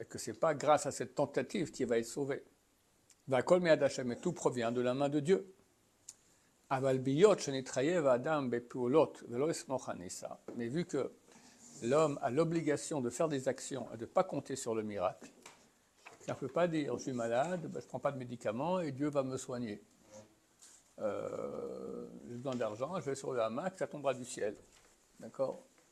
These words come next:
Tout, on doit faire des actions, pas compter sur les miracles. Chiev Yosef et Atzmo. Yosef s'est obligé, Shamesh Bizdamouzo, d'utiliser cette occasion, pour le Vakesh Misar Hamashkim,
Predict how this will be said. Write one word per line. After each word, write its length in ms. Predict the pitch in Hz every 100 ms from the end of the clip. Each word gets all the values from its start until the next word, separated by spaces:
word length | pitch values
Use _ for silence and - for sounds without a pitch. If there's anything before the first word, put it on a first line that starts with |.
| _
Tout, 260 | - 240 294 -
on 80 | 113
doit 140 | 139
faire 140 | -
des 180 | 165 160
actions, 260 | 190 - 214
pas 160 | -
compter 300 | 170 175 180
sur 160 | 165 151
les 80 | 143
miracles. 480 | 139 127 131 - - _ _ _ - _ _ _ _ _ _ - _ -
Chiev 480 | - 147 170 240 247
Yosef 380 | 170 - 208
et 140 | 190 190
Atzmo. 440 | 165 190 190 202 - - _ _ _ _ _ _ _ _ -
Yosef 360 | 127 131 196 190
s'est 200 | 156 - -
obligé, 640 | 180 160 160 120 123 160 - - - _ - - -
Shamesh 500 | - 151 139 208 -
Bizdamouzo, 840 | 143 147 131 151 175 180 170 220 190
d'utiliser 680 | 139 - 170 165 175 151
cette 300 | 120 135 - -
occasion, 580 | 143 - 123 117 95 - _ - - - _ _
pour 100 | -
le 60 | 143
Vakesh 360 | 147 147 165 165
Misar 320 | 151 - 127
Hamashkim, 500 | 143 165 - 233